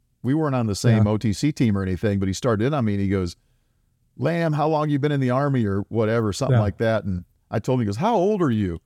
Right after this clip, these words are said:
Speaker 1: And he, and he started just berating me like that. And
Speaker 2: Mm-hmm.
Speaker 1: come to find out, he'd been in the Army, I think, eight years longer than me or something
Speaker 2: Yeah,
Speaker 1: like that.
Speaker 2: right.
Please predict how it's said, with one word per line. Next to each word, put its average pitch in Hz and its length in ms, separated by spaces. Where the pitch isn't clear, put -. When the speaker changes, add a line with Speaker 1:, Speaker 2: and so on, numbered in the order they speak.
Speaker 1:
And 127 120
he, 127 200
and 117 260
he 131 160
started 190 420
just 135 240
berating 127 560
me 107 120
like 87 280
that. 78 260
And 113 160
Speaker 2:
Mm-hmm. 117 280
Speaker 1:
come 160 160
to 135 60
find 131 280
out, 156 140
he'd 123 140
been 131 140
in 131 60
the 110 100
Army, 120 280
I 95 80
think, 98 320
eight 135 160
years 123 260
longer 113 320
than 98 120
me 92 100
or 85 100
something 113 280
Speaker 2:
Yeah, 101 40
Speaker 1:
like 87 140
that. 87 180
Speaker 2:
right. 113 240